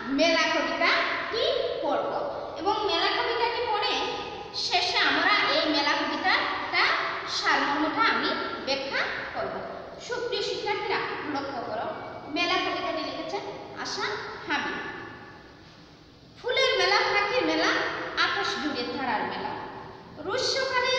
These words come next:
রঙের মেলা, সাতসাগরে ঢেউয়ের মেলা, আরও এক মেলা জগৎ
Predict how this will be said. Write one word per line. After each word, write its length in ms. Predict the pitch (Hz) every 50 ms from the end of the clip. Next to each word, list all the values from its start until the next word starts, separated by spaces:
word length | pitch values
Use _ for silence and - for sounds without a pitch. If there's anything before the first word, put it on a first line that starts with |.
| -
রঙের 320 | - - - - - - - -
মেলা, 200 | 311 311 - - - - - - - - - - - -
সাতসাগরে 680 | - 466 494 539 508 - 508 440 370 311 285 285 277 262 240
ঢেউয়ের 340 | 240 247 247 240 240 214 202 196
মেলা, 180 | 196 214 226 - - - - - - - - - - - - - - 359
আরও 160 | 427 - - 415 403 349
এক 80 | 330 330 339 349 359
মেলা 240 | 359 370 381 330 - - - 370 - - - -
জগৎ 320 | 403 415 415 - 349 339